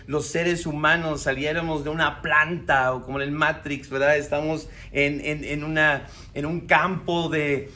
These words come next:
de, de máquinas y se produce. Es, diseñó de que los hijos, eh, salgan de una familia. Y como hijos de Dios necesitamos también de una familia espiritual.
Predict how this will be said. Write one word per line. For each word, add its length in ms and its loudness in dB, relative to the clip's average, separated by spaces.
de, 320 2
de 160 -2
máquinas 800 0
y 80 -6
se 140 -6
produce. 680 -4
Es, 320 -10
diseñó 880 2
de 160 -2
que 160 -4
los 360 0
hijos, 760 -6
eh, 500 -2
salgan 680 -4
de 100 -4
una 240 -4
familia. 960 -6
Y 120 -6
como 340 0
hijos 340 -2
de 80 -6
Dios 540 -2
necesitamos 960 -6
también 320 -4
de 60 -4
una 180 -2
familia 500 -4
espiritual. 720 -4